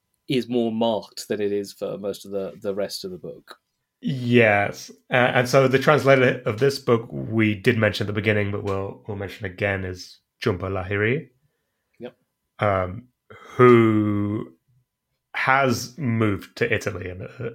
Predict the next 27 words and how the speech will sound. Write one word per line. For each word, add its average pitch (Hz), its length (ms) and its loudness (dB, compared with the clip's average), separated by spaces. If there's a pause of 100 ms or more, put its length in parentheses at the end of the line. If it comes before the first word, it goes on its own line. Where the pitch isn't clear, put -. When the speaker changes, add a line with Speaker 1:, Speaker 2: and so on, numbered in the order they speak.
(180)
Speaker 2:
as - 120 -16
I 92 80 -4
believe, 98 240 -4
Speaker 1:
Yep. 98 80 -6
Speaker 2:
writes 107 420 2
now 98 300 -2
in 104 160 -4
Italian 95 680 -4 (420)
as 101 120 -6
well 98 140 0
as 92 100 -4
in 95 80 -4
English. 104 540 -8 (500)
Speaker 1:
Yep. - 200 -12 (840)
Speaker 2:
And 123 240 -2
clearly 123 1080 6 (200)
she 101 1120 0 (240)
is 117 540 2
not 147 580 4 (200)
quite 120 560 4
sure 101 640 2
what 92 420 -6
to - 80 -6
do 92 260 -4
with 90 140 -6
this 90 220 -6
bit. - 360 -8